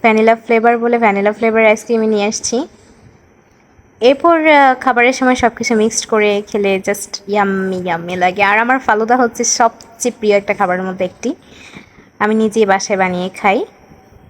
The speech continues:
So, thanks for watching my video।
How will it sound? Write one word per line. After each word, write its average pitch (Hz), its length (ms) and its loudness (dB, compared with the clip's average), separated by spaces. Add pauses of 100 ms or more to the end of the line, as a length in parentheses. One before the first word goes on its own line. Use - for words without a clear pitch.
(520)
So, 254 60 -6 (480)
thanks 254 240 -2 (120)
for 247 80 4 (120)
watching 233 380 -2
my 214 220 -2
video। 214 380 -2